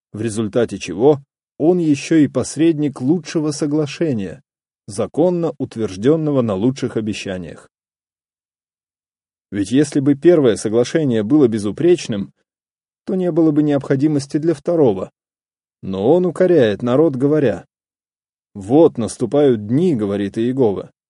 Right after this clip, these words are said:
когда я заключу с домом Израиля и с домом Иуды новое соглашение. Не такое соглашение, какое я заключил с их отцами в день, когда взял их за руку, чтобы вывести из земли Египет, поскольку они не оставались в моём соглашении,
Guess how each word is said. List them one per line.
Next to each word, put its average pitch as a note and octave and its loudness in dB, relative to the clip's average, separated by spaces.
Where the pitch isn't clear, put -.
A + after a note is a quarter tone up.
когда G#2+ 0
я D#3 6
заключу C3 0
с C3+ -2
домом D3+ 4
Израиля C#3 4
и C3 4
с A2 -6
домом C#3 2
Иуды F3 2
новое D#3+ 4
соглашение. C#3+ -4
Не B2 0
такое C#3+ 4
соглашение, A2 0
какое D3+ 0
я C#3+ 4
заключил C3 0
с - -4
их C3+ -2
отцами C3 0
в F#2+ -6
день, C#3+ 0
когда G#2 -2
взял A2 2
их A2 -2
за C3 4
руку, C#3 0
чтобы A2+ 0
вывести D3 -2
из A2+ -2
земли A#2 -2
Египет, C#3 -4
поскольку C3 2
они B2 2
не C3+ 2
оставались C#3 2
в - -10
моём A2 0
соглашении, B2 -2